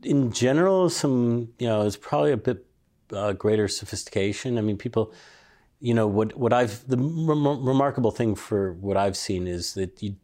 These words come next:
just don't get the kind of, you know, the co-, doesn't, you don't get the same kind of correlation. It used to be one big country blow up and everything would sell off. And you don't get,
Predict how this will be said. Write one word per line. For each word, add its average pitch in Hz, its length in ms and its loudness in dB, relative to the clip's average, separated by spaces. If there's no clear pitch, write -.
just - 300 -2
don't 101 300 0
get 95 240 -2
the 90 80 -6
kind 92 300 -8
of, 87 160 -8
you - 160 -10
know, 90 80 -2
the 90 60 -6
co-, 110 280 -12
doesn't, 117 300 0
you 139 80 2
don't 131 140 0
get 110 120 0
the - 60 -12
same 104 180 -2
kind 95 160 -4
of 92 60 -10
correlation. 85 560 -4
It 95 60 -6
used 113 180 -2
to 110 60 -4
be 101 160 0
one 104 360 0
big 107 200 0
country 92 600 -4
blow 98 220 2
up 87 180 -2
and - 200 -12
everything 98 340 -2
would 85 140 -8
sell 85 320 -4
off. 78 280 -8
And 98 520 -8
you 113 80 -2
don't 104 300 -2
get, - 420 -6